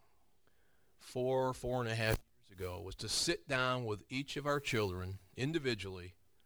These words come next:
and ask for forgiveness. So you see, our children, uh,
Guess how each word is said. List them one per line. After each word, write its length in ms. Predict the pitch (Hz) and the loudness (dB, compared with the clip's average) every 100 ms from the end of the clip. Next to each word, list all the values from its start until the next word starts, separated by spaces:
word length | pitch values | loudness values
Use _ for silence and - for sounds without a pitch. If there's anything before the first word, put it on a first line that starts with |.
| - - | -20 -12
and 120 | - 107 | -8 -2
ask 300 | 117 107 - | 0 0 -2
for 120 | 101 | -8
forgiveness. 800 | - 98 101 85 73 - - - - - - - - - - - - - - - - - - - - - | -8 -6 -6 -6 -6 -6 -6 -8 -16 -20 -20 -20 -20 -20 -20 -20 -20 -20 -20 -18 -18 -18 -20 -20 -20 -18
So 160 | - 131 | -8 -4
you 160 | 131 | -2
see, 200 | 120 151 | -2 0
our 140 | 135 147 | 2 2
children, 680 | - 190 196 117 107 117 123 - - - - - - 113 | 2 4 6 4 2 -2 -6 -14 -20 -20 -20 -20 -8 -2
uh, 180 | 110 | 0